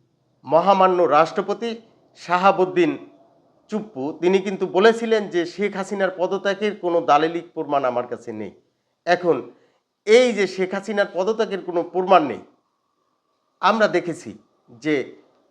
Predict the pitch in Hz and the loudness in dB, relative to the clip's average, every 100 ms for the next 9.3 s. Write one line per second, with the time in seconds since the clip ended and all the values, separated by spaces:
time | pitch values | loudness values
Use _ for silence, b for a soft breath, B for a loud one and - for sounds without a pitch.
0 | _ - 196 233 214 233 233 240 226 208 | _ 0 2 2 2 2 2 0 -2 0
1 | 185 170 175 165 185 202 190 - 185 180 | -2 -2 2 4 4 4 0 -6 -6 -4
2 | 180 156 156 156 131 143 143 113 - _ | -4 -4 -4 -6 -2 2 2 0 -8 _
3 | _ _ 175 185 180 135 - _ _ _ | _ _ -2 2 2 0 -4 _ _ _
4 | _ _ _ _ _ 196 220 202 - 202 | _ _ _ _ _ 0 2 0 -6 0
5 | 214 208 185 185 196 180 180 180 139 175 | 2 2 -2 -2 -2 -4 -8 -8 -2 0
6 | 180 180 156 151 107 - _ _ _ 143 | 0 0 -2 -2 -14 -18 _ _ _ -4
7 | 147 - 104 107 _ _ _ _ _ _ | -4 -8 -14 -16 _ _ _ _ _ _
8 | _ _ _ _ _ _ _ _ _ _ | _ _ _ _ _ _ _ _ _ _
9 | - 226 | 2 4